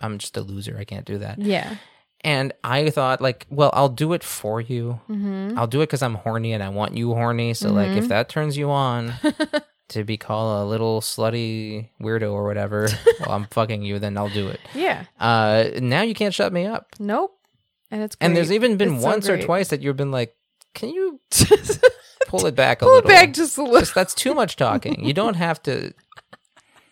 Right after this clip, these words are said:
Speaker 2: It's not a monologue.
Speaker 1: It's not a monologue. Well, yeah, tell that to my A D H D.
Speaker 2: <laughs>
Speaker 1: I've been medicated
Speaker 2: Yeah.
Speaker 1: since then, so it's a little better. But
Speaker 2: I just like a little
Speaker 1: no,
Speaker 2: bit of
Speaker 1: but, uh,
Speaker 2: verbal
Speaker 1: but that's one
Speaker 2: appreciation.
Speaker 1: of those things where for sure I was like, "This is,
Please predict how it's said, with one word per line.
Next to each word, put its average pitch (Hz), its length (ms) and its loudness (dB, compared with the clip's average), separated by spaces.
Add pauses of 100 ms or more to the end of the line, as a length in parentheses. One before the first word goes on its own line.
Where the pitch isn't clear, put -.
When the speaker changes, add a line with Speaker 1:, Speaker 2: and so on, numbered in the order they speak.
(420)
Speaker 2:
It's - 180 -10
not 330 180 10
a 349 60 8
monologue. 233 480 6 (380)
Speaker 1:
It's - 200 -10
not 196 140 8
a 175 60 10
monologue. 151 440 6
Well, 151 240 4 (220)
yeah, - 200 10
tell 135 200 8
that 131 140 4
to 120 100 -4
my - 80 0
A 117 180 2
D 113 140 -2
H - 220 -8
D. 120 180 -4 (360)
Speaker 2:
<laughs> - 360 2
Speaker 1:
I've 135 160 6
been 180 160 6
medicated 135 500 6
Speaker 2:
Yeah. 202 280 4
Speaker 1:
since - 80 2
then, 247 120 -2
so 104 100 0
it's 104 120 -2
a 127 60 -2
little 117 220 -2
better. 95 280 -6
But 113 160 -2
Speaker 2:
I 311 80 0
just 370 220 -2
like 370 140 2
a 311 60 2
little 277 220 6
Speaker 1:
no, 202 160 8
Speaker 2:
bit 254 60 4
of 247 60 2
Speaker 1:
but, 151 260 6
uh, 90 80 0
Speaker 2:
verbal 247 380 8
Speaker 1:
but 262 40 8
that's 233 800 2
one 185 140 2
Speaker 2:
appreciation. - 0 -
Speaker 1:
of 165 100 2
those 143 220 2
things 165 240 -2
where 131 120 4
for 143 160 -2
sure 165 280 2
I 151 40 4
was 131 220 0
like, 120 320 -2
"This 139 220 -4
is, 143 80 -8